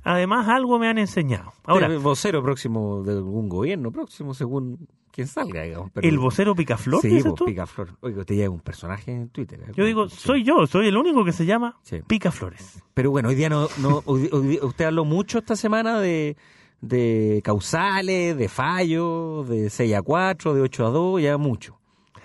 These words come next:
Speaker 2: Hoy día hay que,
Speaker 1: Sí.
Speaker 2: hay que cambiar el tema y tenemos que, eh, disfrutar la vida también y relajarnos, eh, para hablar hoy día, obviamente, un tema muy interesante, eh, que, que nos convoca.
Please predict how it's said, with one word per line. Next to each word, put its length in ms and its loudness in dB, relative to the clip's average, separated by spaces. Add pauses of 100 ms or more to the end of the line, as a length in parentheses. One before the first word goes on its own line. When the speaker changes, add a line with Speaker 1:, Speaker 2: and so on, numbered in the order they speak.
Speaker 2:
Hoy 120 2
día 140 4
hay 60 0
que, 180 2
Speaker 1:
Sí. 60 4
Speaker 2:
hay 160 2
que 440 2
cambiar 320 -2
el 60 -6
tema 460 -2
y 60 -4
tenemos 280 -4
que, 300 -6 (480)
eh, 340 -4
disfrutar 560 -4
la 140 -4
vida 220 -2
también 320 -4
y 60 -6
relajarnos, 600 -10 (420)
eh, 300 -10
para 160 -4
hablar 160 0
hoy 80 0
día, 300 -2
obviamente, 500 -6
un 100 -8
tema 200 -6
muy 160 -4
interesante, 680 -8 (400)
eh, 600 -16 (120)
que, 460 -12
que 100 -10
nos 120 -8
convoca. 440 -6